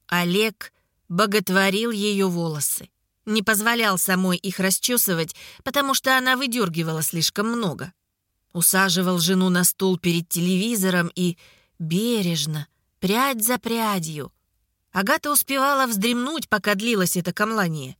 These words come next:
Как он волок её за волосы по квартире, намотав пряди на кулак.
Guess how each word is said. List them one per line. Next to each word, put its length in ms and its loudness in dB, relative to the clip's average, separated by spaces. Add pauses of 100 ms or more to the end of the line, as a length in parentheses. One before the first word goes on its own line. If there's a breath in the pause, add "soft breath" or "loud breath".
(600)
Как 360 -8
он 220 0
волок 540 0
её 260 2
за 220 0
волосы 560 2
по 120 -4
квартире, 720 0
намотав 720 0
пряди 460 0
на 140 0
кулак. 640 -6